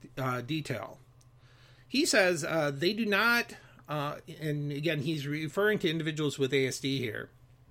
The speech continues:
They also do not understand how they are coming across to others. Lacking in social perspective taking, many of these youth are insensitive to how their behaviors affect others.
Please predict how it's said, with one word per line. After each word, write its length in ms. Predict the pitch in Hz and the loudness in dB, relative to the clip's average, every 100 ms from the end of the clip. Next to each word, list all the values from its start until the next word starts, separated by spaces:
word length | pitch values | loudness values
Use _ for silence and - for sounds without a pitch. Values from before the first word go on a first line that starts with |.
| - - - - - - - - - - - - - - - | -20 -20 -20 -20 -20 -20 -20 -20 -20 -20 -20 -20 -20 -16 -2
They 140 | 170 | 2
also 320 | 175 262 330 | 4 4 4
do 140 | 220 208 | 2 0
not 360 | 180 165 180 | 2 4 2
understand 680 | 175 175 - - 135 139 135 | 2 -2 -2 -2 -2 0 -2
how 440 | 135 - 151 147 | -4 0 2 2
they 140 | 147 143 | 2 0
are 80 | 139 | 0
coming 260 | 165 147 | -2 -2
across 320 | - 170 175 | 0 0 0
to 120 | - 110 | 0 -2
others. 400 | 107 82 - - - - - - - 127 | -2 -10 -12 -14 -20 -20 -20 -20 -12 2
Lacking 500 | 156 180 214 247 233 | 6 6 6 0 0
in 120 | 208 | 0
social 320 | 208 196 196 | 2 2 2
perspective 560 | 165 147 196 190 175 - | 0 0 2 2 0 0
taking, 500 | 139 113 117 113 - - - - | 0 0 -4 -6 -10 -20 -14 -4
many 320 | 143 202 277 | 0 2 0
of 100 | 254 | 0
these 220 | 208 151 | 0 0
youth 240 | 170 175 170 | 0 2 2
are 120 | 147 | 2
insensitive 640 | 143 - 175 - 180 160 | 0 0 -2 -2 -2 -4
to 80 | 147 | -2
how 220 | 147 147 | 0 2
their 140 | 147 143 | 2 2
behaviors 540 | 143 131 131 135 131 | 2 0 0 -2 -2
affect 340 | 131 135 120 175 | -2 -2 0 2
others. 540 | 190 135 120 - | 2 0 -4 -10